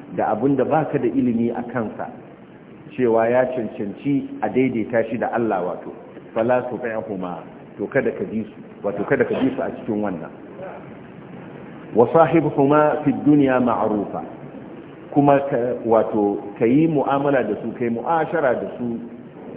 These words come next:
wato, ka zauna da su a cikin rayuwar duniya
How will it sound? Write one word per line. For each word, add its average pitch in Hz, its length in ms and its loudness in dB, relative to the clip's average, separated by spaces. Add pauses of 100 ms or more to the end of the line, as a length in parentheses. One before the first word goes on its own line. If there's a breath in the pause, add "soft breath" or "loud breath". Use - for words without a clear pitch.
wato, 107 400 2
ka 110 80 0
zauna 151 360 6
da 110 200 0
su 131 160 0
a 110 80 0
cikin 131 360 -4
rayuwar 120 440 2
duniya 147 400 4